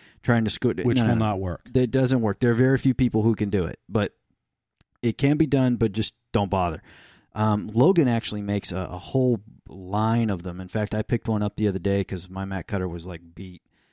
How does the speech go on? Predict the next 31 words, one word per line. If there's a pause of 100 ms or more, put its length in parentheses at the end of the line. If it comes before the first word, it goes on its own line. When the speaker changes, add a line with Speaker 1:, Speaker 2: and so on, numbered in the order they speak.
(260)
Speaker 1:
And,
uh,
it's
just
like,
I
think
it
was
the,
the
Logan
Deluxe
four
thousand
model,
which
is
just
basically
a
palm-sized
unit.
It's
got
a
flat
base
on
the
bottom,